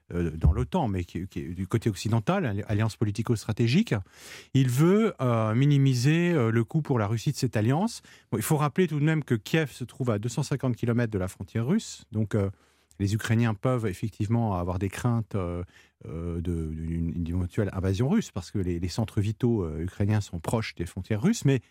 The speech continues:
Moscou est à cinq cents kilomètres de la frontière ukrainienne. Donc Moscou a aussi des craintes pour ses centres vitaux, euh, si, euh, les Occidentaux appuient l'Ukraine éventuellement. Et, et donc, en fait, <clears throat> depuis, euh, une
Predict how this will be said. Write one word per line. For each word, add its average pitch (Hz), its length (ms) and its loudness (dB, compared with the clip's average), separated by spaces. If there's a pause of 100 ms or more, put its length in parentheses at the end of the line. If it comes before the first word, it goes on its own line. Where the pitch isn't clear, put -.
(180)
Moscou 202 500 4 (460)
est 123 140 0
à 113 140 0
cinq 123 200 -2
cents 139 160 -4
kilomètres 143 400 0
de 110 80 0
la 87 80 -4
frontière 127 320 -4
ukrainienne. 120 460 0 (220)
Donc 120 140 4
Moscou 127 400 0
a 110 60 2
aussi 120 260 -2
des 110 100 2
craintes - 460 0 (680)
pour 202 160 2
ses 160 140 4
centres 135 360 0
vitaux, 170 420 2 (460)
euh, 104 400 2
si, 175 340 2
euh, 117 120 2
les 113 140 2
Occidentaux 117 760 0
appuient 113 400 -2
l'Ukraine 104 380 -2
éventuellement. 104 800 -2
Et, 110 280 0
et 101 60 0
donc, - 360 0 (280)
en 131 80 0
fait, - 400 -2 (160)
<clears throat> - 0 -
depuis, 160 640 2
euh, 117 280 2
une 113 280 0